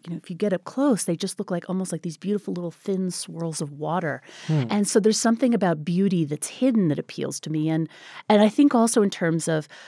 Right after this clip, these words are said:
Speaker 1: how they relate to our ideas of mortality and how mortality can be a very frightening thing to think of. But if you actually look at the aesthetics of anatomy, there can be a lot of beauty in maybe things that we may fear.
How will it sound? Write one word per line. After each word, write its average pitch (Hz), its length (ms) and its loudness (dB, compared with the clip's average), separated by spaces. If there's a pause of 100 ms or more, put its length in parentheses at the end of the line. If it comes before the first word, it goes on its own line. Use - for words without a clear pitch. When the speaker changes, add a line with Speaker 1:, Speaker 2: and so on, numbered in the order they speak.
(480)
Speaker 1:
how 254 200 4
they 240 140 6
relate 208 240 4
to - 140 0
our 170 120 4
ideas 160 380 0
of 160 60 0
mortality 151 840 -2
and 165 140 -4
how 147 460 -4
mortality 170 600 0
can 160 200 -4
be 160 100 -2
a - 20 -2
very 156 200 -6
frightening 165 520 0
thing 151 240 -4
to 147 140 -10
think 156 260 -4
of. 156 200 -2
But 170 80 -4
if 185 80 -4
you 226 160 0
actually 226 300 -2
look 190 260 -2
at 196 80 -8
the 160 160 -4
aesthetics 151 580 -4
of 156 300 0 (400)
anatomy, 180 960 2 (180)
there 208 240 0
can 214 160 0
be 208 100 0
a 196 80 2
lot 196 200 0
of 175 100 -4
beauty 170 340 2
in 151 400 0 (240)
maybe 165 200 -2
things 156 260 -2
that 170 120 -6 (200)
we 170 280 -2
may 160 200 2
fear. - 480 -8